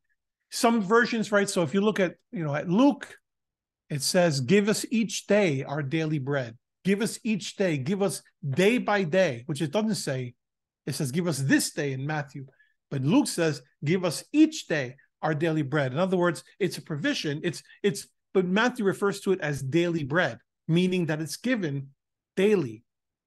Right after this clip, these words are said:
When in the, the manna in the wilderness, what did Yahweh say to them? Do you remember? In Exodus, he said, "Go out every day and collect it. And on the sixth day, collect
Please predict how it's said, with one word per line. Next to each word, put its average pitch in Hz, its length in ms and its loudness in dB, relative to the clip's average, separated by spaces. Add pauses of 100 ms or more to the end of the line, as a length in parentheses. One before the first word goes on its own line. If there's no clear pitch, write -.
(440)
When 156 380 0
in 147 180 -4
the, 160 180 -4
the 156 100 -2
manna 208 360 2
in 214 100 2
the 190 80 2
wilderness, 196 500 2
what 175 140 -2
did 185 160 -4
Yahweh 180 300 0
say 175 240 -4
to 147 120 -8
them? 120 160 -10
Do 127 60 -10
you 139 80 -6
remember? 180 440 -6 (600)
In 139 80 -6
Exodus, 135 400 -8
he 175 140 0
said, 185 320 2 (340)
"Go 190 240 4
out 202 360 0
every 214 440 2
day 185 560 0 (360)
and 151 180 -2
collect 190 400 -2
it. 123 160 -10
And 170 160 -2
on 156 160 -2
the 143 80 -4
sixth - 340 -6
day, 214 400 2
collect 180 280 -2